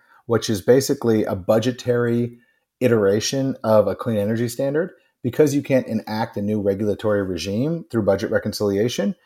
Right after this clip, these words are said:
you have to find a way to make it a budget issue. And so the Clean Energy Payment Program, you know, by and large, and I haven't seen the, the, the text, I don't know anyone who has, but I think specifics outstanding,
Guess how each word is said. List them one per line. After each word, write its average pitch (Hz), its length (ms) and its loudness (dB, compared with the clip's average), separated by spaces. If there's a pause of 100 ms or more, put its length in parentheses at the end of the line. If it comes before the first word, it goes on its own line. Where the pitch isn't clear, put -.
(160)
you 117 100 -2
have 135 180 2
to - 80 -2
find 120 260 -2
a 113 60 0
way 101 440 0
to - 120 -10
make 98 320 -6
it 98 160 -4
a 76 80 -10
budget 90 380 -6 (100)
issue. - 300 -12 (380)
And 107 140 -6
so 110 260 4
the 101 100 -2
Clean 151 180 -4
Energy 123 280 0
Payment 117 340 -4
Program, 104 520 0 (120)
you 123 100 -8
know, 107 80 0
by 117 220 2
and 107 80 2
large, 101 340 4
and 95 80 -6
I 98 120 -2
haven't 104 200 -2
seen 101 240 -6
the, 95 140 -8
the, 98 160 -4
the 87 140 -10
text, 107 340 -4
I - 20 0
don't 92 140 -8
know 98 80 -6
anyone 98 180 -6
who 90 80 -10
has, 95 420 -4
but 120 140 -2 (160)
I 95 60 -2
think 113 240 -2
specifics - 600 -2 (280)
outstanding, 117 640 0